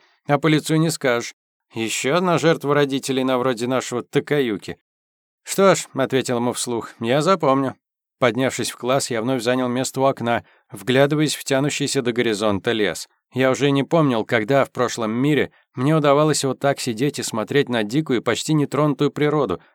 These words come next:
а не ломать голову над очередной проблемой государственного масштаба.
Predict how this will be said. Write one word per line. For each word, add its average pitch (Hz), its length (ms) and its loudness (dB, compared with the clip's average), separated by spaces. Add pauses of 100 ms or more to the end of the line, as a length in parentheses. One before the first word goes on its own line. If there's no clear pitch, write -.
а 127 80 -4
не 123 120 0
ломать 127 420 2
голову 139 320 2
над 110 180 -2
очередной 107 480 -2
проблемой 110 500 0 (180)
государственного 123 680 -2
масштаба. 117 640 -4